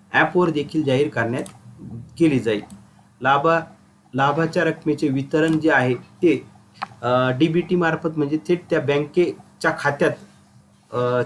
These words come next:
त्या सदर प्रत्येक पात्र महिलेला तिच्या स्वतःच्या आधार लिंक केलेल्या थेट लाभ हस्तांतरण, डायरेक्ट बेनिफिट ट्रान्सफर म्हणजे डीबीटी,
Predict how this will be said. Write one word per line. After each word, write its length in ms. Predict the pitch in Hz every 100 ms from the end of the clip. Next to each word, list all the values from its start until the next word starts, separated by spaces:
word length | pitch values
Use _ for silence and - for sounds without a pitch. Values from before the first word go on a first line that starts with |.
| -
त्या 320 | 147 139 -
सदर 360 | - 143 147 131 - - _ -
प्रत्येक 360 | 147 - 165
पात्र 300 | - 156 170
महिलेला 640 | 156 139 147 156 160 156 - - -
तिच्या 220 | 147 160
स्वतःच्या 480 | 156 156 147 160 165
आधार 360 | 120 139 156 151
लिंक 360 | 160 185 - - - - - -
केलेल्या 360 | 160 165 156
थेट 380 | 131 - 170 160 123
लाभ 260 | 127 151 156
हस्तांतरण, 760 | - 139 - 165 165 160 156 113 - -
डायरेक्ट 440 | 123 143 160 143
बेनिफिट 400 | 143 151 151 156 - - -
ट्रान्सफर 380 | 147 151 - 147
म्हणजे 220 | 123 139
डीबीटी, 460 | 147 160 160 131